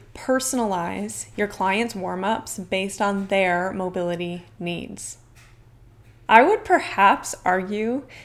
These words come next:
that the nuance of coaching is less within the program that you write and more within the movement prep that you give your client. If you set them up with the right warm-up, the right mobility work,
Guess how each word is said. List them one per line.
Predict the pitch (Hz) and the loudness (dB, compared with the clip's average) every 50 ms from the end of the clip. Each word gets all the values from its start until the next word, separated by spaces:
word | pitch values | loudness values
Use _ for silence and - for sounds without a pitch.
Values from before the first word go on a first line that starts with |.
| - - - - - | -20 -20 -18 -4 6
that | 226 233 220 226 | 8 8 10 10
the | 247 | 8
nuance | 226 220 214 220 226 233 233 233 240 262 302 311 - - | 4 4 6 6 6 6 6 6 6 4 2 0 -2 -2
of | - 226 - | -4 -4 -2
coaching | - - 202 170 175 - - 220 226 240 247 262 262 277 - - | -2 -2 -2 -2 -2 -2 -2 -2 -2 -2 -2 -4 -4 -6 -4 0
is | - 208 208 202 190 | 2 2 2 2 0
less | 185 185 185 185 185 202 247 311 339 - - - - - - | -2 0 4 6 6 6 6 4 0 -8 -12 -14 -14 -10 -2
within | 214 214 220 220 220 220 | 2 2 2 2 2 2
the | 214 196 | 0 0
program | 196 - - - 180 180 196 202 202 208 226 240 247 247 | -2 -2 -2 0 0 0 2 2 2 2 2 2 0 0
that | 233 196 | -2 -2
you | 196 180 | -2 -4
write | 175 170 165 156 165 196 240 262 - - - - - - - - | -6 -6 -4 -4 -2 -4 -4 -4 -8 -12 -16 -16 -20 -20 -8 -2
and | 196 196 196 190 185 185 | 0 0 0 0 0 0
more | 190 190 196 208 214 220 226 240 254 277 285 277 - - - - | 2 2 4 4 4 4 2 2 0 -2 -4 -8 -12 -20 -8 -4
within | 214 202 208 208 202 196 | -4 -2 0 0 -2 -2
the | 185 | -2
movement | 185 185 185 185 190 190 240 226 - - | -2 -2 -2 -4 -4 -4 -6 -6 -6 -8
prep | - - - 175 180 220 294 320 - - - - - - - | -10 -6 -2 0 0 0 0 -2 -6 -12 -20 -20 -20 -6 0
that | - 202 160 | 2 2 2
you | - 190 190 190 196 | 2 0 0 0 0
give | 190 190 185 175 175 180 175 180 | 0 0 0 2 2 0 0 -4
your | 170 175 | -6 -8
client. | - - 160 165 160 160 160 165 - - - - - - - - - - - - - - - - - - | -6 -6 -6 -4 -4 -4 -6 -8 -10 -12 -18 -20 -20 -20 -20 -20 -20 -20 -20 -20 -20 -20 -20 -12 -8 -6
If | 196 - | -4 -2
you | 233 254 294 | 0 0 0
set | 311 - 320 294 294 | 2 4 4 4 4
them | 302 269 220 | 2 2 2
up | 185 202 233 233 - - - - - | 2 2 0 -2 -6 -12 -20 -14 -8
with | - 190 190 190 | -6 -6 -4 -2
the | 196 180 | -4 -4
right | 170 175 170 170 185 220 254 269 - - - - | -2 0 0 0 0 0 -2 -6 -12 -16 -12 -4
warm-up, | 190 196 190 185 185 180 180 190 190 - - | -2 0 0 0 0 -2 -2 -4 -4 -6 -4
the | 180 175 | -2 -2
right | 170 170 180 180 202 233 - | 2 4 4 4 4 2 0
mobility | - 202 190 185 175 165 165 170 175 190 | -2 -4 -2 -2 -4 -4 -4 -4 -4 -6
work, | 190 196 202 220 254 285 294 - - - | -4 -2 -2 -2 -2 -4 -8 -14 -20 -20